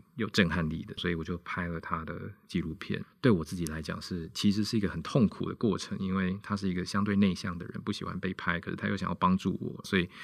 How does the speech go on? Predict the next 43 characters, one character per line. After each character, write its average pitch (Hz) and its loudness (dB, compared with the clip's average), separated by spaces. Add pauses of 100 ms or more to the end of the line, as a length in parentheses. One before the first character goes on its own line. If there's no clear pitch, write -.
(260)
我 101 4
就 101 8
每 90 10
天 95 6
拿 82 4
着 85 2
相 90 0
机 87 -2
跟 87 0
着 90 0
他， - 0
然 - -2
后 104 -4
他 98 -2
就 98 0
一 98 2
直 92 -2 (160)
躲 87 0
我， 101 2
然 98 -2
后 107 6 (680)
<laughs> - -2
我 139 12
们 117 12
就 110 8
上 143 10
演 98 8
一 98 8
个 104 6
“catch 127 2
Me 123 6
If 107 6
You 92 4
Can” 98 6 (380)
的 120 12
一 113 12
个 123 8 (140)
<laughs> - -2
你 113 8
追 127 8
我 104 8
跑 101 6
的 87 4